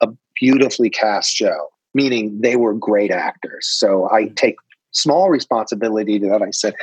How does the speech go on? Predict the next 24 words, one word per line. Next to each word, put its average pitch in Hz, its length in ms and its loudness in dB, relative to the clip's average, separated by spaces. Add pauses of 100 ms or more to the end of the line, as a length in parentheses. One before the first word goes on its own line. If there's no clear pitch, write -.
(220)
"Please 123 260 2
come 107 240 -4
and 101 180 -2
join 107 440 0
and 107 180 -12 (100)
play." 95 360 2 (600)
But, 123 320 4
uh, 117 300 0 (320)
so - 160 0
you 190 220 0
have - 240 -2
to 214 100 -4
just - 340 -2
trust - 760 0 (100)
them. 143 260 0
Now, 131 220 -4 (240)
that 185 300 2
play 190 160 4
in 160 60 -2
particular, 147 540 -2 (260)
they 175 160 4
all 185 280 2
are 143 140 2
crazy. 101 560 -6